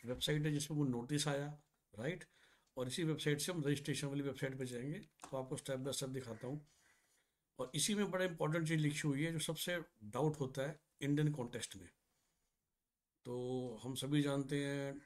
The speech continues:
इसमें कुछ खास ऐसे बताने वाला नहीं है कि कौन कौन से कोर्सेज हैं जिसमें अब होता है नीट। सेम है, दो सौ मल्टीपल चॉइस क्वेश्चन आएंगे, लेकिन करने होंगे एक सौ अस्सी, सात सौ बीस नंबर का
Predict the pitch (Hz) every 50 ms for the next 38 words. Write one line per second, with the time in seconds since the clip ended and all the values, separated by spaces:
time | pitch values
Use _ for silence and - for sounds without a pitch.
0 | - - - 107 127 135 135 131 131 - - 120 120 131 135 - - 131 113 -
1 | - 117 120 110 - 117 123 131 135 135 131 135 131 131 139 139 135 139 - -
2 | 123 127 139 135 131 135 127 117 123 135 131 135 127 117 110 - 139 113 120 131
3 | 131 127 120 - - 131 131 131 120 101 107 110 110 - 131 120 120 127 131 127
4 | 127 - _ _ _ _ _ _ - 104 113 120 123 131 131 131 - - _ -
5 | _ - - - - _ - - - - 139 147 160 160 131 131 139 147 151 147
6 | 127 120 127 123 - 151 143 143 143 139 139 - _ _ _ _ _ _ _ _
7 | _ 123 123 127 127 151 139 143 139 131 127 139 131 131 131 - - 131 123 -
8 | - 143 135 139 127 120 131 139 139 143 156 151 139 131 147 147 143 147 139 123
9 | 131 143 151 139 131 135 135 139 135 127 - - 123 120 117 - - - 160 160
10 | 160 160 - - - - - - - - - _ _ _ - - - 123 120 120
11 | - - 127 120 117 127 131 123 - - 123 127 127 131 127 123 - 131 127 123
12 | 127 123 120 113